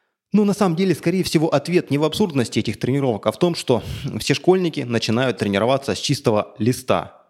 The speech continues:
В этом состоянии любая нагрузка является тренировочным стимулом, чего бы не да-, чего, чего бы тренер им не дал.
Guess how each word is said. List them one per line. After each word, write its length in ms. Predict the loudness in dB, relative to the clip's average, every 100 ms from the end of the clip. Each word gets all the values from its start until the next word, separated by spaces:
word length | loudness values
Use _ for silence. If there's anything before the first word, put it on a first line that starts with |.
| _ _
В 160 | 0 2
этом 200 | 2 -2
состоянии 720 | -2 0 2 2 2 0 0
любая 520 | 2 2 4 2 2 0
нагрузка 520 | 0 0 0 0 -2
является 480 | 2 2 2 0 -4
тренировочным 720 | -2 0 2 2 0 -2 -4 -6
стимулом, 520 | -12 -2 0 2 -2 0
чего 240 | 2 2
бы 120 | 2
не 100 | 0
да-, 220 | 0 -2 -2
чего, 220 | -8 -4
чего 240 | 0 2
бы 80 | 2
тренер 300 | 0 2 0
им 260 | 0 -2 0
не 80 | 0
дал. 360 | 0 0 -4